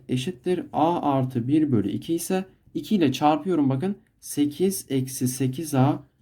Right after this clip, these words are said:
artı iki a'nın karesi eşittir a artı bir geldi. Düzenlersek iki a'nın karesi, a'yı negatif attım, eksi dokuz a.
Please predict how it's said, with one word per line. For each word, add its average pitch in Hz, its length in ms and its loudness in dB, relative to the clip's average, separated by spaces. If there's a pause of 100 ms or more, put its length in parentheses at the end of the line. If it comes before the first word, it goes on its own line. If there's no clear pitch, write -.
(180)
artı 127 360 2
iki 131 280 -2
a'nın 117 280 2
karesi 151 500 0 (360)
eşittir 131 560 -2
a 143 240 4
artı 110 280 -4
bir 127 140 -2
geldi. 160 440 -2 (340)
Düzenlersek 160 840 2 (360)
iki 143 340 -4
a'nın 123 500 2
karesi, 170 560 -2 (280)
a'yı 160 360 2
negatif 165 360 -2
attım, 110 360 -4
eksi 117 320 -6
dokuz 127 300 -4
a. 180 220 0